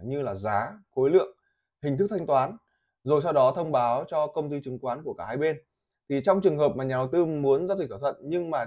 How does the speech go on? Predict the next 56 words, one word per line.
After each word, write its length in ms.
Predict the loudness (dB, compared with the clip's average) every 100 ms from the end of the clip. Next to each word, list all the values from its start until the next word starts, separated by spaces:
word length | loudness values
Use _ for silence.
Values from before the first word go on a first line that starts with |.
| -4
chưa 320 | 2 6 4
xác 160 | 4 -2
định 100 | -2
được 60 | 0
đối 140 | 2
tác 200 | 4 2
ấy, 100 | -4 _ _ _ _
thì 140 | -2 0 4
có 160 | 6 6
thể 100 | 2
liên 180 | 2
hệ 160 | -2 -4
với 140 | -4
các 120 | -6 -6
công 160 | -6 -6
ty 80 | -8
chứng 160 | -10
khoán 380 | -4 -4 -4 -10 -6
để 220 | 0 0
được 220 | 0 -8 _ -12
nhập 280 | -4 -4 -2
lệnh 200 | -4 -6 -8
chào 180 | -8 -6
mua 280 | 0 2 2 -4 _ -8
hoặc 120 | -4
là 80 | -4
chào 140 | -2 2
bán. 260 | 2 0 -6 _ _ 4
Và 160 | 4 6
khi 200 | 2 2
tìm 160 | 4 2
được 60 | 4
đối 140 | 2 4
tác 220 | 2 0
và 280 | -2 -2 -2
đạt 180 | -4 -4
thỏa 100 | -4
thuận 140 | -4 -4
ấy, 100 | -6 _ _ _
thì 120 | -4 2
công 200 | 2 4
ty 100 | 0
chứng 180 | -2 -4
khoán 260 | -2 -2
sẽ 180 | -4 -6
là 80 | -4
người 160 | -2
đại 220 | 0 -2 2
diện 180 | 0 0
cho 60 |
nhà 100 | -6
đầu 100 | -4 -2
tư 160 | -2
để 100 | -2
giao 120 | -6
dịch. 140 | -6